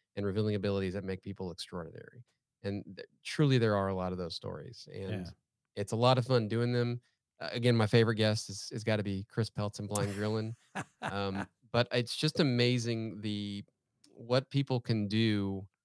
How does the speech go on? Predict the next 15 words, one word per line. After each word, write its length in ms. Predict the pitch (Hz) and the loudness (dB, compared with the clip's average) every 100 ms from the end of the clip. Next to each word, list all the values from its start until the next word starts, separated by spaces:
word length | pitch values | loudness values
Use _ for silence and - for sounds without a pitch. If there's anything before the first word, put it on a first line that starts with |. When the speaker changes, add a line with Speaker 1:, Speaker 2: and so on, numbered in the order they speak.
| _ _ _ | _ _ _
Speaker 1:
when, 520 | 107 104 101 98 98 | -4 -2 -2 -4 -8
when 300 | - 107 98 | -6 -4 -2
up 140 | 95 104 | -2 -2
against 360 | 101 95 - | -4 -4 -8
it. 140 | - - _ _ _ _ | -16 -20 _ _ _ _
Speaker 2:
Yeah. 160 | 98 95 | -2 -2
Speaker 1:
And 280 | 90 90 113 - | -2 -10 -12 -8
I 80 | 127 | -2
Speaker 2:
Yeah, 80 | 113 | 0
Speaker 1:
like, 100 | 107 | 2
Speaker 2:
that's 120 | 107 | 0
right. 220 | 123 127 104 110 | -4 -6 -8 -8
Speaker 1:
I 40 | |
really 520 | 107 110 117 120 113 | -6 -2 2 4 4
like 240 | 107 104 | 2 0